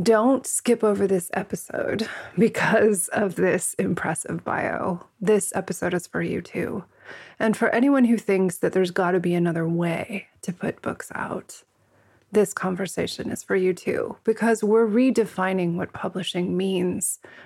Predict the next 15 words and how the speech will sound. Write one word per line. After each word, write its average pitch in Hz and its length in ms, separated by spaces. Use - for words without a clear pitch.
right 190 240
now 180 460
all 190 240
the - 100
time. - 560
Craig 226 320
has 196 320
generously 180 520
agreed 175 340
to - 40
come 202 240
back - 760
in 196 380
twenty 196 300
twenty-five. 190 1160